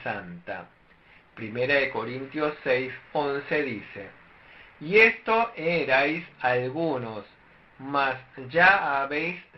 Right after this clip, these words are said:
sido lavados, ya habéis sido santificados, ya habéis sido justificados en el nombre del Señor Jesús, y por el Espíritu de nuestro Dios".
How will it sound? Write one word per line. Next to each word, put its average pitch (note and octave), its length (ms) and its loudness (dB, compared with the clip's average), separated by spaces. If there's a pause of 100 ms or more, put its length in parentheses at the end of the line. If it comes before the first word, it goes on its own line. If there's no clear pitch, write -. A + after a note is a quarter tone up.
sido B2 340 -6
lavados, C3+ 720 2 (380)
ya C#3 260 0
habéis C3 380 -6
sido A#2+ 380 -10
santificados, C3+ 1080 -2 (680)
ya F3 280 4
habéis F#3+ 340 0 (340)
sido E3+ 280 -2
justificados B2+ 1080 -4
en D3+ 160 -6
el C3+ 220 -8
nombre A#2 420 -8
del D3+ 300 -4
Señor G2+ 380 -14
Jesús, C3+ 560 -6 (760)
y D#3+ 220 -4
por F3+ 280 -2
el D#3+ 160 0
Espíritu B2+ 1000 -6
de B2 280 -6
nuestro A#2 560 -6
Dios". G2 340 -8